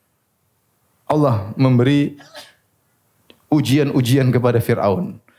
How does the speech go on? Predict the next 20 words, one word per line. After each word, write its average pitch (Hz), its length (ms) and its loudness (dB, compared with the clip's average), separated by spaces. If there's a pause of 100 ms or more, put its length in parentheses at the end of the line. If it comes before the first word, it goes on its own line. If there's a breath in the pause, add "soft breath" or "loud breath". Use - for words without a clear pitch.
(180 soft breath)
dan 123 240 0
para, 117 320 -2
para 113 320 -4
pengikutnya. 98 640 -2 (880 loud breath)
Kata 175 240 -2
Allah 226 160 0
Subhanahu 165 260 2
wa 139 60 0
taala, 120 260 2 (220)
"Wa 120 160 2
laqad 208 400 0
akhadna 190 640 0
ala 175 480 0
fir'auna 156 640 0
bis-sinin." 123 720 0
Sungguh 151 320 0
kami 135 320 0
telah 110 320 -2
menyiksa 120 480 0
Firaun 113 720 -2